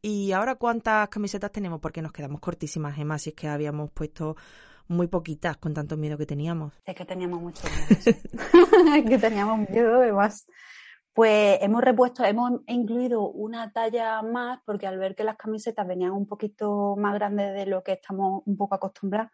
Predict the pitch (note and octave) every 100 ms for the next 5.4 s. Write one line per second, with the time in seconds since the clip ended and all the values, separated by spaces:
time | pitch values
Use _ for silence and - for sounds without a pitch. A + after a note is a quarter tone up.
0 | _ A3 G#3 G3+ F#3 G#3 G#3+ A3 G#3 G#3
1 | G#3+ G#3+ G#3+ A3+ A3 F#3+ F#3 G#3 G3 G3
2 | G3+ G#3 G#3 G#3 A#3+ B3 D#4+ - _ -
3 | G#3+ G#3+ G#3+ A3 G#3+ A3 G#3+ G#3+ A#3 G#3+
4 | A3 A3 A3 G3+ - G#3+ G3+ G3+ G3 G3+
5 | G#3 A3+ D4 -